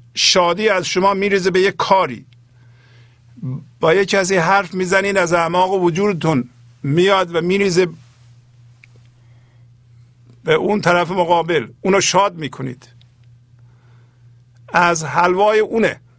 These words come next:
اگه حرفی می‌زنید به دلها میشینه، حلوای لب اونه. افواه یعنی دهانها. واضحه؟ آیا من ذهنی هم حلوا داره؟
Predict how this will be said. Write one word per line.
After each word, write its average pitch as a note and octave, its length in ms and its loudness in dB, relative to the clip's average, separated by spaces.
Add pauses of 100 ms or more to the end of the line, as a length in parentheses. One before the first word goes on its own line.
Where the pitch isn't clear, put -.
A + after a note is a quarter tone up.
(1040)
اگه F#3 220 4
حرفی G3+ 420 -2
می‌زنید E3+ 560 0
به D#3+ 80 0
دلها D#3+ 460 2
میشینه، E3 460 -2
حلوای F3 640 0
لب F#3 320 0
اونه. G3+ 380 0 (1200)
افواه E3 460 2
یعنی F#3 140 -4
دهانها. D#3 600 0 (2250)
واضحه؟ C#3 480 -2 (1700)
آیا G#3+ 260 4
من A3 240 0
ذهنی G#3+ 320 0
هم A3 140 0
حلوا G3 420 0
داره؟ E3 460 -2